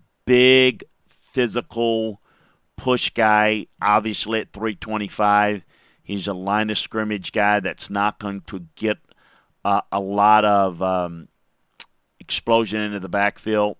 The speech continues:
but the guy moves pretty well for someone his size, and to me is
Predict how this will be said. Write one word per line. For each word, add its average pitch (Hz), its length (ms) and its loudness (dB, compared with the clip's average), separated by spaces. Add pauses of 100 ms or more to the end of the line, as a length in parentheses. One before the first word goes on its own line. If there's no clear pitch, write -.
but 98 160 -10
the 101 80 -16
guy 147 220 -2
moves 113 360 -4
pretty 110 300 -6
well 104 260 2
for 98 200 -8
someone 98 340 -6
his 92 160 -8
size, 98 400 0 (480)
and 95 100 -12
to 101 80 -4
me 107 240 0
is - 380 -4